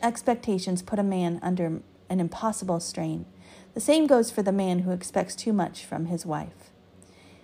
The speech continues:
If our children have the background of a godly, happy home and this unshakable faith that the Bible is indeed the Word of God,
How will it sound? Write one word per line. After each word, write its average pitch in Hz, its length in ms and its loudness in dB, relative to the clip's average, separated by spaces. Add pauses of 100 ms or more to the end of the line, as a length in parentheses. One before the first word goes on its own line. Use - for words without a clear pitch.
(760)
If 269 180 6
our 302 120 8
children 392 420 2
have 269 200 2
the 202 60 4
background 196 480 4
of 185 80 0
a 185 60 2
godly, 214 440 4
happy 208 340 -2
home 175 380 -2
and 175 200 -2
this 196 180 0
unshakable 196 600 -2
faith 180 500 -4
that 180 160 -6
the 180 60 -2
Bible 208 380 2
is 220 120 0
indeed 208 300 0
the 190 80 -2
Word 185 200 2
of 175 140 -2
God, 170 320 0